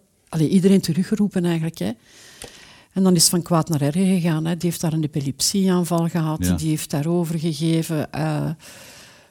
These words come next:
Speaker 1: de tijd dat John en, en de brandweer terug thu-, allee, bij ons thuis waren, ik geloof dat dat vijf à zeven minuten geduurd heeft. Maar op die tijd heeft ze, zij mij alles gedaan. Dus eigenlijk alle tekens wat dat ze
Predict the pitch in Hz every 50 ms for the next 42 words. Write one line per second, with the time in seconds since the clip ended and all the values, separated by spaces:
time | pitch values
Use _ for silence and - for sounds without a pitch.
0 | _ _ _ _ _ - 185 180 175 - 214 220 226 220 - - - - - -
1 | - - 190 - - - - 202 208 208 196 - - 180 175 175 170 - - 165
2 | 156 160 170 165 165 147 175 170 175 196 220 208 - - 208 208 202 - - -
3 | 190 165 156 - - - 190 190 - - 165 156 156 147 147 147 - 175 170 160
4 | 151 - - - 190 202 202 - - - 202 196 190 190 196 190 190 196 - _
5 | _ _ _ _ _ _ _ - - 185 165 156 180 156 - - 143 147 147 -
6 | 170 160 156 160 - - - - - - - - 170 175 147 160 190 185 165 147
7 | 160 160 160 165 170 - 165 151 - 147 139 143 147 147 156 - 156 151 175 -
8 | - - 185 180 160 185 170 143 175 185 180 175 - 196 196 208 208 - - -
9 | - - 175 160 180 170 170 156 - - 170 190 190 - - - 180 160 170 165
10 | 170 160 160 - - 170 202 196 190 - _ 208 233 247 254 - - 214 214 233
11 | 240 240 233 196 - - - 175 185 170 185 185 - - - 160